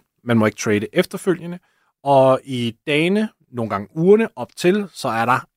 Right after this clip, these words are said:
en helvedes masse aktivitet. Som regel, så er det de her, øh, mesterskabskandidater, der lige prøver at gøre sig en smule stærkere, og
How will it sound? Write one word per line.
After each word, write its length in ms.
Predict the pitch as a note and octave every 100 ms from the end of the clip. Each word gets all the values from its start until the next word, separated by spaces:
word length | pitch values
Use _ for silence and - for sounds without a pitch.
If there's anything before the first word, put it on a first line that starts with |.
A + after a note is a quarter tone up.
| _
en 340 | C#3+ E3 F3
helvedes 760 | D#3 - - F#3 G3+ G#3 G#3+ -
masse 300 | B2 A#2+ -
aktivitet. 760 | A#2 - - G2 - A3+ F#3+ _ _ _ _
Som 180 | - B2+
regel, 340 | E3 F#3 D#3
så 160 | - C#3+
er 220 | C3 B2
det 200 | A#2 G2
de 100 | A#2
her, 360 | A2+ A2+ G#2+ G2+
øh, 200 | G2 F#2
mesterskabskandidater, 1000 | C3 C#3+ - C3+ - C#3+ A#2 A#2+ A2 G#2
der 80 |
lige 240 | G2 A#2+ C#3
prøver 300 | - A#2 B2
at 60 |
gøre 180 | B2 A2+
sig 140 | - A#2
en 100 | G2+
smule 360 | - A#2+ A#2+
stærkere, 680 | C3+ A2+ A2 A#2 C3+ C3+ C3+
og 420 | - G#2 G2 G2